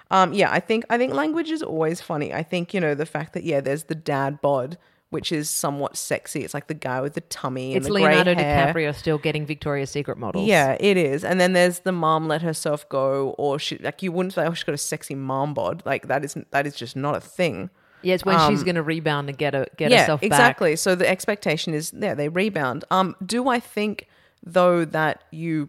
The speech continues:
Speaker 1: like, can let yourself go? Sure. You can do whatever you want. You are your own agent. If you don't wanna work hard to have a certain physique,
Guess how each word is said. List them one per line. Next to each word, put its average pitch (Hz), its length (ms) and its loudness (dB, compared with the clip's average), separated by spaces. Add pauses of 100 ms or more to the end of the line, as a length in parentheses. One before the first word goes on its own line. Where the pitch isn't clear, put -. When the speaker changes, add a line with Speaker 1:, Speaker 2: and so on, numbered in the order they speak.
(120)
Speaker 1:
like, 143 340 -2
can 160 480 -2
let 170 180 -2
yourself 175 420 -2
go? 208 280 0
Sure. 190 420 0 (240)
You 220 180 2
can 196 280 0
do 170 260 2
whatever 165 560 -2
you 175 160 -2
want. 156 260 -2
You 160 180 -4
are 156 80 0
your 147 200 -2
own 180 240 -2
agent. 156 400 -4
If - 140 -8
you 180 160 0
don't 190 200 2
wanna 170 220 2
work 156 400 0
hard 151 280 -2
to 151 80 -10
have 151 140 -4
a 151 60 -6
certain 131 260 -2
physique, 165 460 -4